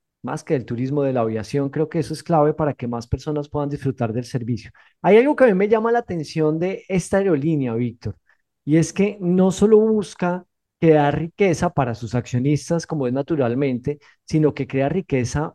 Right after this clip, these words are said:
para los dominicanos. ¿Por qué? Porque yo siempre digo que las empresas, el simple hecho de que exista la disponibilidad de un servicio hace que la sociedad sea más rica.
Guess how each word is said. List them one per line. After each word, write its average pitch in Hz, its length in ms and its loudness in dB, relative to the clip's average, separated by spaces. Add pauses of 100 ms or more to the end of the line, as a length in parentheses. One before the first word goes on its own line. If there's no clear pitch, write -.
(140)
para 139 380 2
los 135 340 -2
dominicanos. 127 920 -4 (540)
¿Por 170 180 2
qué? 240 240 4 (140)
Porque 151 260 -2
yo 147 100 -2
siempre 190 360 2
digo 202 260 2
que 190 140 0
las 147 260 2
empresas, 156 640 -2 (480)
el 151 220 2
simple 214 540 4
hecho 196 180 2
de 202 60 2
que 165 100 -2
exista 147 440 -2
la 160 180 0
disponibilidad 180 960 -2
de 156 100 -6
un 160 80 -6
servicio 147 680 -4
hace 135 260 -4
que 185 120 -6
la 160 120 -2
sociedad 117 580 -6 (220)
sea 147 300 0
más 156 160 0
rica. 185 400 -4